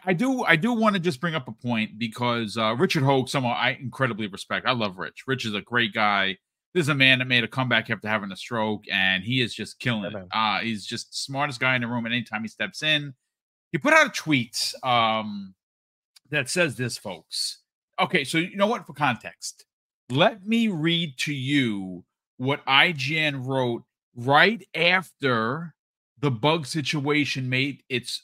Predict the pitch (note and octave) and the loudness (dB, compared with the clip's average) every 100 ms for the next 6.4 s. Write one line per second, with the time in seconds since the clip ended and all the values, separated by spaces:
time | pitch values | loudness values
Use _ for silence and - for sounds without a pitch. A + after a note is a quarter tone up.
0 | _ A#2 - - A#2 C#3 C#3 C#3+ - B2+ | _ -10 -10 -18 -6 -4 -4 -8 -2 -2
1 | A2 A2+ F2+ F#2 D#2+ - _ _ _ _ | -2 -6 -8 -8 -8 -10 _ _ _ _
2 | - C#3+ - A#3 G3+ A3 A3 B2+ G2 - | -6 -4 0 0 2 2 4 2 -2 -6
3 | F#2 - - - - _ - G#2 C#3 E3+ | -12 -10 -10 -10 -14 _ -10 -6 0 0
4 | F3+ F#3+ F#3 - E3 D3+ E3+ E3 F3 _ | 2 0 0 2 0 0 -6 -10 -12 _
5 | _ - C3 - B2+ B2+ D3 D3+ C3+ C#3+ | _ -6 -4 -4 -12 -10 -6 2 2 2
6 | C#3 B2+ G#2+ | -2 -2 -2